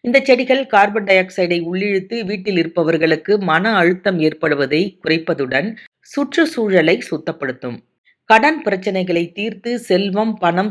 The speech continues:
சொத்துக்கள், இப்படி ஏகப்பட்ட விஷயங்களை அதிகப்படுத்தும். துளசி செடி. வீட்டில் துளசி செடி வளர்ப்பதால்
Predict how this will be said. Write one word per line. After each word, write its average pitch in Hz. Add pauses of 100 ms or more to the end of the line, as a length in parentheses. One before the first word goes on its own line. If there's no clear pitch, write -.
சொத்துக்கள், 202
இப்படி 165
ஏகப்பட்ட 185
விஷயங்களை 165
அதிகப்படுத்தும். 135 (480)
துளசி 196
செடி. 127 (320)
வீட்டில் 254
துளசி 240
செடி 160
வளர்ப்பதால் 156